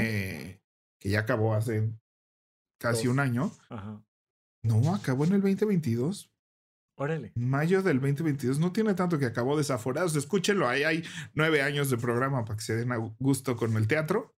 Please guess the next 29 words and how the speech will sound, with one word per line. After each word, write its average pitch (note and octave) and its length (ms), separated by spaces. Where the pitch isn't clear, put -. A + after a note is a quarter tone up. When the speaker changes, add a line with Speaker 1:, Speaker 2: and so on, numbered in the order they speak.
Speaker 2:
Ajá. C3 600
Speaker 1:
Pero D#3 400
Claudia F3+ 340
Romero, D#3+ 680
o C3+ 60
sea, C#3+ 200
hace, D#3+ 240
cuando B2 220
empezamos, C3+ 880
nadie D#3+ 360
sabía C3+ 280
lo C#3 120
que C#3 80
era B2 80
un B2 140
podcast. A2 480
Así, A#2+ 240
había C3 200
que D#3 100
explicarle C#3 520
a C3+ 60
la A#2 100
gente A#2+ 340
cómo C3+ 240
descargar A2+ 460
una A#2 800
app. A#2+ 160
O B2 60
sea, A2 380